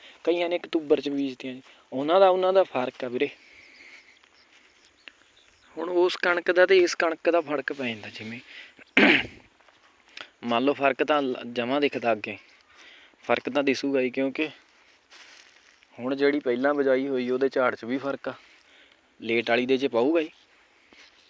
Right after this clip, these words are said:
ਹਨਾ। ਤੇ ਕੋਰਾ ਬਹੁਤ ਪੈ ਰਿਹਾ ਵੀਰੇ,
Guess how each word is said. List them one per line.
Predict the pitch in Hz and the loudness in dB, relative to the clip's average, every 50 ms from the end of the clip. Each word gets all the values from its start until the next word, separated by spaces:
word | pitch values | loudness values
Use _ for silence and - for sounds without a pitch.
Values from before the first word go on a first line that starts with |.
| - _ - _ _ - - - - _ - - _ _ _ _ _ _ _ _ _ _ _ _ _ _ - - | -20 _ -20 _ _ -20 -20 -20 -20 _ -20 -20 _ _ _ _ _ _ _ _ _ _ _ _ _ _ -12 -8
ਹਨਾ। | 120 - 139 135 - _ _ _ _ _ - - _ _ _ _ _ _ _ _ _ _ _ _ - _ _ - - - _ _ - - - - - - _ _ _ _ _ - | -6 -4 -4 -6 -8 _ _ _ _ _ -20 -20 _ _ _ _ _ _ _ _ _ _ _ _ -20 _ _ -20 -20 -20 _ _ -20 -20 -20 -20 -20 -20 _ _ _ _ _ -6
ਤੇ | - 104 101 101 101 98 98 104 98 - - _ _ _ _ _ _ _ _ _ _ - _ - _ - | -4 -4 -2 0 -2 -2 -2 -4 -6 -10 -16 _ _ _ _ _ _ _ _ _ _ -20 _ -20 _ 2
ਕੋਰਾ | - 135 131 139 143 143 | 4 6 8 8 8 6
ਬਹੁਤ | 131 123 117 113 110 104 | 6 6 2 2 2 -4
ਪੈ | - 110 107 104 | -4 -4 -4 -4
ਰਿਹਾ | 104 110 107 | -4 -6 -6
ਵੀਰੇ, | 101 107 113 110 120 | -6 -8 -8 -8 -10